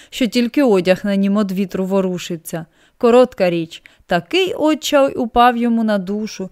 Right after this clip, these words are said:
що як завтра Кітерія вродниця скаже «так», то боїмось, ми ж його добре знаємо, що буде то для нього смертним вироком.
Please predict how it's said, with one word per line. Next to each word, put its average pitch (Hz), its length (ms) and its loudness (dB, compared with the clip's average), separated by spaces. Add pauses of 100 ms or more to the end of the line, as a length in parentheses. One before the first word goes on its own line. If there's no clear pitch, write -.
(160)
що - 180 -2
як 233 160 4
завтра 262 440 4
Кітерія 254 540 2
вродниця 214 640 -2
скаже 180 420 0
«так», 339 500 0 (320)
то 175 120 -4
боїмось, 160 800 -2 (220)
ми 311 120 -2
ж 269 120 -2
його 277 180 2
добре 240 400 0
знаємо, 165 600 -4 (200)
що - 280 -8
буде 311 340 0
то 302 180 0
для 269 200 2
нього 254 420 0
смертним 180 760 -4
вироком. 156 680 -6